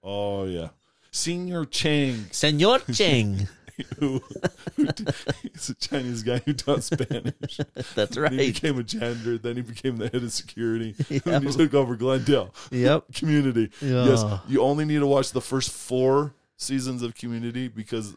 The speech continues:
Speaker 1: five and six just
Speaker 2: Goes downhill.
Speaker 1: goes downhill.
Speaker 2: Yeah.
Speaker 1: They use a different recording studio. They'd use, and you, s-, they swear a little bit more, which,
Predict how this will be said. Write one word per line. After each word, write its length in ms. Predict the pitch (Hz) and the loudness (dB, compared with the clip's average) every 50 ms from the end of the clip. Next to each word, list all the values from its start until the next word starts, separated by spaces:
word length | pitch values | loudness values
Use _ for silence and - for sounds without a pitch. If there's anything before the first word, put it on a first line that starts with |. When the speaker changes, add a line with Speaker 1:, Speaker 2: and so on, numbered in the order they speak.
| _ | _
Speaker 1:
five 360 | - - - - 113 117 120 120 | -18 -14 -8 -4 -2 -2 -2 -2
and 120 | 117 110 | -4 -4
six 380 | - - 113 104 - - - - | -4 -2 -4 -4 -4 -6 -10 -8
just 400 | - - 98 92 - - - _ _ _ _ _ _ - - | -6 -6 -6 -6 -6 -10 -14 _ _ _ _ _ _ -12 -6
Speaker 2:
Goes 140 | 95 92 87 | -4 -4 -4
downhill. 400 | - 85 85 87 87 87 78 80 - _ - 107 | -4 -4 -6 -4 -6 -6 -8 -8 -12 _ -6 2
Speaker 1:
goes 240 | 110 147 160 151 | 4 4 4 4
downhill. 520 | 143 175 175 170 147 139 143 139 131 107 87 82 | 4 2 2 2 2 2 2 2 2 0 0 0
Speaker 2:
Yeah. 160 | 95 101 98 - - | -2 -2 -2 -6 -6
Speaker 1:
They 160 | 107 117 117 | -2 0 2
use 460 | 113 110 104 101 113 117 127 131 123 113 | 2 2 2 0 2 2 2 2 2 0
a 80 | 113 | 0
different 340 | 104 101 117 117 - - - | 0 0 -2 -2 -2 -6 -8
recording 480 | 90 98 - - - 127 123 123 120 117 | -8 -8 -6 -2 0 0 2 0 -2 -4
studio. 540 | - - 117 113 110 117 117 117 113 110 | -4 -4 -4 -2 -2 0 0 2 2 0
They'd 260 | 107 101 98 90 85 90 | -2 -2 -6 -8 -8 -8
use, 720 | 92 98 104 104 101 95 87 - - - - - _ _ _ _ _ _ _ _ - | -6 -2 -2 -2 -2 -2 -4 -6 -10 -12 -14 -16 _ _ _ _ _ _ _ _ -8
and 260 | 90 98 95 95 85 - _ _ _ - | -6 -6 -6 -6 -8 -10 _ _ _ -8
you, 120 | 92 98 | -6 -6
s-, 200 | 95 - - - _ | -6 -6 -8 -10 _
they 200 | - 82 98 95 | -10 -8 -8 -6
swear 420 | 87 - - - 98 98 95 104 | -6 -6 -8 -6 -4 -2 -2 0
a 60 | 110 113 | 0 0
little 240 | 113 117 117 120 | 0 0 -2 -2
bit 160 | 117 123 117 113 | -2 -4 -4 -4
more, 360 | 113 113 113 113 117 113 110 | -4 -4 -4 -2 -2 -2 -2
which, 460 | 104 101 95 87 - - - - - | 0 -2 -2 -2 -4 -8 -14 -14 -16